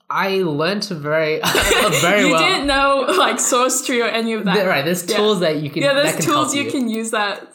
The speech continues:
Speaker 1: Yeah.
Speaker 2: makes it really simple, really
Speaker 1: Right.
Speaker 2: easy. On the first day, um, my boss, he was like, "Oh, use source tree. Don't bother with the command line.
Speaker 1: Right.
Speaker 2: It
Speaker 1: So
Speaker 2: takes too
Speaker 1: actually
Speaker 2: long."
Speaker 1: maybe use that first,
Speaker 2: Yeah.
Speaker 1: like, even with your group projects, just get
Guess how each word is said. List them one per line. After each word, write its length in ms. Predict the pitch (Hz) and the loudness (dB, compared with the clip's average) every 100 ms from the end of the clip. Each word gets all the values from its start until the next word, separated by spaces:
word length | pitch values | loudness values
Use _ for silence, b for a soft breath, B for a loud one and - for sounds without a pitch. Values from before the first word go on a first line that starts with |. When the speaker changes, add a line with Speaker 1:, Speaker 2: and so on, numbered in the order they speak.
| _ - | _ -6
Speaker 1:
Yeah. 160 | 143 | -2
Speaker 2:
makes 240 | 233 233 233 | -2 -2 -4
it 120 | 196 | -4
really 500 | 214 226 226 226 233 | -4 -2 -2 -2 -4
simple, 400 | - 208 208 196 190 | -6 -8 -8 -10 -8
really 140 | 208 | -4
Speaker 1:
Right. 220 | 131 113 196 | -4 -4 -8
Speaker 2:
easy. 500 | 196 185 180 214 B B B | -10 -8 -8 -8 B B B
On 120 | 220 | -6
the 60 | 226 | -4
first 380 | 233 233 233 - | -4 -4 -4 -4
day, 440 | 196 196 190 190 - - | -2 -2 -4 -14 -14 -8
um, 260 | 175 147 - | -6 -8 -10
my 100 | 190 | -12
boss, 260 | 175 185 - | -10 -12 -12
he 100 | - | -14
was 120 | - | -10
like, 220 | 196 196 - | -10 -8 -8
"Oh, 100 | 185 | -8
use 300 | 196 202 - | -8 -8 -8
source 260 | - 202 | -8 -10
tree. 200 | - 170 | -10 -12
Don't 200 | - 175 | -10 -12
bother 240 | 180 175 - | -14 -14 -14
with 200 | - - | -16 -18
the 80 | - | -18
command 380 | - - - | -14 -12 -12
line. 220 | - - - | -16 -18 -8
Speaker 1:
Right. 260 | 151 117 104 | -6 -4 -8
Speaker 2:
It 60 | - | -8
Speaker 1:
So 80 | 202 | -4
Speaker 2:
takes 100 | 180 | -2
too 60 | |
Speaker 1:
actually 160 | 226 214 | -2 -2
Speaker 2:
long." 60 | 170 | -2
Speaker 1:
maybe 500 | 156 156 135 107 - - 139 135 | -2 -2 -4 -6 -12 -20 -20 -12
use 260 | 131 131 127 | -6 -4 -4
that 180 | 123 113 | -4 -4
first, 480 | - - 131 113 233 | -8 -8 -6 -4 -2
Speaker 2:
Yeah. 140 | 131 | -4
Speaker 1:
like, 100 | 123 | -4
even 180 | 165 151 | -2 -2
with 120 | 131 | -2
your 80 | 127 | -4
group 160 | 139 | -6
projects, 400 | 135 120 110 107 | -4 -6 -6 -8
just 180 | 123 - | -10 -8
get 200 | 123 113 | -6 -8